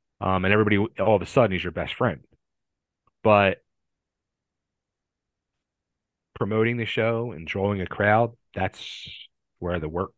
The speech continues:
comes in. It's a lot. It's, it's very hard. It's not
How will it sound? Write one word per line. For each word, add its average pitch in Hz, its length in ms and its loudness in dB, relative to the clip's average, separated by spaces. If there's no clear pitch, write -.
comes 92 240 -6
in. 95 200 2
It's 78 140 -2
a 80 60 -2
lot. 85 280 2
It's, - 260 -2
it's - 160 -4
very 135 240 6
hard. 107 320 4
It's - 180 0
not 127 360 8